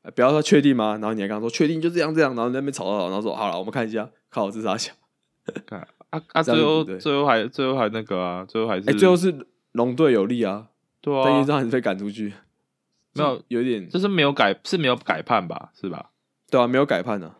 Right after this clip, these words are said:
Speaker 1: 对啊。
Speaker 2: 对啊。
Speaker 1: 没有改判，但是就是判兄弟出局啊。
Speaker 2: 他就会，他，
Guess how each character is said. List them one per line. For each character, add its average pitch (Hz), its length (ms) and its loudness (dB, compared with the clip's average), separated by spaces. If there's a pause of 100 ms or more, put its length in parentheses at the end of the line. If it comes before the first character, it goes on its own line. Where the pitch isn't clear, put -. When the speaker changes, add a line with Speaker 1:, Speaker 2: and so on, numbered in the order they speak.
(100)
Speaker 1:
对 92 120 -14
啊。 - 20 -12
Speaker 2:
对 107 100 0
啊。 101 320 0 (920)
Speaker 1:
没 120 100 -2
有 - 20 2
改 117 160 2
判， 127 160 0
但 127 100 2
是 127 220 -2
就 131 160 -2
是 127 100 0
判 127 280 -2
兄 120 180 -6
弟 120 100 -2
出 110 200 -6
局 98 180 -12
啊。 - 120 -18 (380)
Speaker 2:
他 120 80 -4
就 120 120 -2
会， 123 320 0
他， 135 160 0